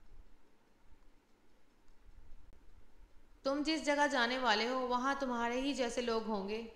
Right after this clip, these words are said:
और वहाँ किसी स्कूल की पढ़ाई के बुनियाद पर दाखिला नहीं मिलेगा, बल्कि तुमसे एक सवाल किया जाएगा।" वक्त का सवाल,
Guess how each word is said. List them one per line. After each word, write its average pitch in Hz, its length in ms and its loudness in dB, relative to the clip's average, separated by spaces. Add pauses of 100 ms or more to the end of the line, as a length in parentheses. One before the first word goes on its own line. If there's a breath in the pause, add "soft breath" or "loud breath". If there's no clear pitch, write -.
और 240 100 0
वहाँ 240 280 2
किसी 277 220 -2
स्कूल 240 340 -4
की 269 120 -4
पढ़ाई 240 540 2 (1300)
के 269 100 4
बुनियाद 226 500 2
पर 254 80 2
दाखिला 220 360 4
नहीं 226 260 -2
मिलेगा, 185 400 -4 (100)
बल्कि 240 320 -2
तुमसे 262 380 0
एक 254 100 -2
सवाल 220 300 4
किया 220 220 2
जाएगा।" 190 540 -4 (400)
वक्त 247 360 0
का 269 120 2
सवाल, 208 340 -2